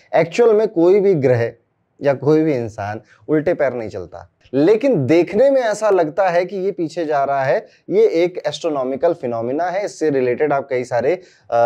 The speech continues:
एनिमेटेड वीडियो YouTube पे देख सकते हैं, जिसमें आपको ये कॉन्सेप्ट समझ में आ जाएगा। लेकिन अब इसको ज्योतिष में कैसे अप्लाई करते हैं? शनि जब वक्री होता है, यानी कि पहली चीज इसके अंदर आ जाएगी कि अब ये और ज्यादा क्रूर हो गया है, और ज्यादा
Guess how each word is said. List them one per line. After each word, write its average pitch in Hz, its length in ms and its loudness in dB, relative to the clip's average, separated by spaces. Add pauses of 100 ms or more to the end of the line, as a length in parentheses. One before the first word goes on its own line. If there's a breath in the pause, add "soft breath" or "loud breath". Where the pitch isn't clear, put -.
(460)
एनिमेटेड 185 480 2
वीडियो 156 260 2
YouTube 135 380 -4
पे 143 60 -2
देख 110 200 -4
सकते 113 280 -10
हैं, 143 240 -8
जिसमें 156 220 -8
आपको 151 180 -4
ये 175 60 0
कॉन्सेप्ट 143 420 -6
समझ 107 260 -8
में 101 140 -10
आ 95 60 -8
जाएगा। 120 240 0
लेकिन 185 380 0
अब 240 160 -2
इसको 196 220 0
ज्योतिष 160 400 -2
में 196 120 -8
कैसे 131 280 -6
अप्लाई 113 320 -4
करते 92 300 -16
हैं? 87 160 -16 (160)
शनि 233 320 2
जब 233 160 4
वक्री 170 380 2
होता 131 360 0
है, 98 240 -8 (160)
यानी 202 320 4
कि 226 80 2
पहली 185 340 2
चीज 208 240 2
इसके 190 200 0
अंदर 196 240 2
आ 180 100 4
जाएगी 185 360 2
कि 202 120 -6
अब 185 280 -4
ये 180 200 2
और 160 400 0
ज्यादा 151 240 0
क्रूर 170 520 0
हो 123 220 -2
गया 101 200 -6
है, 87 240 -18 (520)
और 175 340 4
ज्यादा 160 480 4